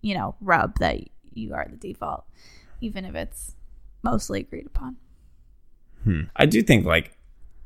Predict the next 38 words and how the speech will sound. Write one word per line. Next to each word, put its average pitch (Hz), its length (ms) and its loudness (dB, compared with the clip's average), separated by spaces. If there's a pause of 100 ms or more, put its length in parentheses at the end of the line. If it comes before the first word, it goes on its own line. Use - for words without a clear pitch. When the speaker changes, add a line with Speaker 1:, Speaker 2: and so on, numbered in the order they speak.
(160)
Speaker 2:
I 107 80 10
both 139 240 10
understand 87 680 4
what 85 300 0
the 85 140 0
term 73 680 2
and 85 140 0
the 78 60 2
idea 69 480 0
is - 140 -6
trying - 260 -6
to - 40 -14
communicate. 50 640 -8 (260)
And 95 140 2
there's 95 140 4
a 92 40 2
part 117 260 8
of 104 80 6
me 87 640 2 (440)
that 90 240 4
also 87 300 2
is 73 120 -2
like, 53 300 -6 (540)
to - 100 -8
kind 80 160 0
of - 80 -4
circle 78 240 0
back 67 220 -2
to - 60 -6
what 65 100 -2
I - 40 -2
was - 100 -4
saying 60 220 -6
earlier, - 380 -8
like, 71 280 -2 (240)
it's 95 220 2
not 95 400 2 (460)
helpful. - 540 -8